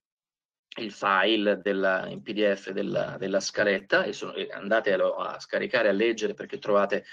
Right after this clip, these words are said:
ulteriori informazioni importanti su come realizzare, su cosa,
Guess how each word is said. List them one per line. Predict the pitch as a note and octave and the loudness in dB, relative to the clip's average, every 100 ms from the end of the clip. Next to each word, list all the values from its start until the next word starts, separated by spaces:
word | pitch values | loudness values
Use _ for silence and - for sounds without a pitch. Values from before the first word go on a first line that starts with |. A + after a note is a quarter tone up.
| - - - | -20 -20 -10
ulteriori | - C3+ C3+ B2 A#2 | 2 4 6 6 6
informazioni | G#2+ G#2+ G2+ G#2 G#2 A2+ | 2 0 0 0 -2 -4
importanti | G2+ G2+ G#2+ - G#2+ G2 F#2+ G2 C#3 | -2 -2 -2 0 2 2 0 -2 -2
su | C#3+ G2 | -2 -2
come | - G#2 G2+ | -2 0 0
realizzare, | F#2 G2 G2 A#2 G#2+ | -2 -4 0 2 2
su | G2+ - | -2 -4
cosa, | G2+ G#2 G2 | 0 0 -2